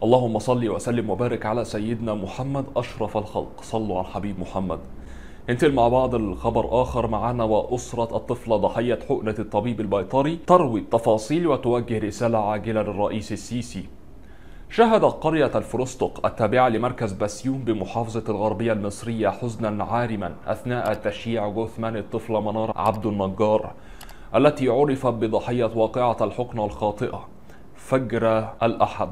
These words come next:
الماضي. وبحسب ما أفادت صحيفة الوطن المصرية، فقد وجهت أسرة الطفلة رسالة للرئيس عبد الفتاح السيسي وجهات التحقيق، طلبتهم فيها بالقصاص لابنتهم بعدما تعرضوا لضغوط من جانب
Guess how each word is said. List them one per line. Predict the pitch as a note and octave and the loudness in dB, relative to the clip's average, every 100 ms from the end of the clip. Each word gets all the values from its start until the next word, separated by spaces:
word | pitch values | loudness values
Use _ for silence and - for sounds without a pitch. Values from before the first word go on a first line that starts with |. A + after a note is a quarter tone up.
| G2 | -2
الماضي. | G2 F#2 E2+ - - - - - - | 0 0 0 -4 -16 -18 -18 -2 4
وبحسب | C#3+ D3 G#3 G#3+ D#3+ | 6 6 4 4 2
ما | B2 A#2 | 2 2
أفادت | - C#3+ C3 | 2 2 0
صحيفة | A2+ - C3 C3 A#2 | -2 -2 -4 -2 -2
الوطن | G#2 G2+ C3 A#2+ | 0 0 0 0
المصرية، | G#2+ F#2+ - A#2+ A#2+ A2 | -2 -4 -6 -2 -2 0
فقد | G#2 - A2 | -2 -2 -2
وجهت | A#2 G#2 A2+ A#2 G#2+ A#2+ | 0 0 0 -2 -2 -6
أسرة | - A2 G#2+ | -4 -2 -2
الطفلة | G2 B2 A#2 G#2+ | -2 -4 -2 -2
رسالة | G2 F#2+ A#2 A2+ | -2 -4 -4 -2
للرئيس | G#2 G2 F#2+ A#2 A2 | -2 0 0 0 -2
عبد | F#2+ F#2 | -2 -2
الفتاح | F#2+ G2 A2 G#2 | -6 -6 -4 -4
السيسي | G2 F#2 A#2+ - G#2 | -6 -8 -8 -4 -2
وجهات | F#2+ F#2+ G2+ G#2 | 0 -2 -2 -4
التحقيق، | G2+ - F#2 - A#2 F2 - - - - - - - - | -6 -8 -8 -6 -6 -6 -12 -18 -18 -18 -18 -18 -12 4
طلبتهم | D3 D3+ F#3+ F#3+ D3 | 6 6 4 0 -4
فيها | A#2+ C3 C#3 A#2+ | -4 -2 0 0
بالقصاص | A#2 - A2+ - C3+ C3+ | 0 -2 -2 0 -2 -2
لابنتهم | A#2+ G#2+ A2+ A#2+ B2 F#2+ G2 - - - - - | -4 -4 -4 -6 -6 -10 -12 -14 -16 -18 -10 4
بعدما | A2+ C3 D3+ | 6 6 2
تعرضوا | C3+ B2 A2+ A#2+ C#3 B2 | 2 2 2 2 0 0
لضغوط | A2+ A2+ G#2+ C3 C3+ | 2 0 0 -2 -2
من | A2+ G#2 | -4 -2
جانب | A#2 A#2+ | 0 -2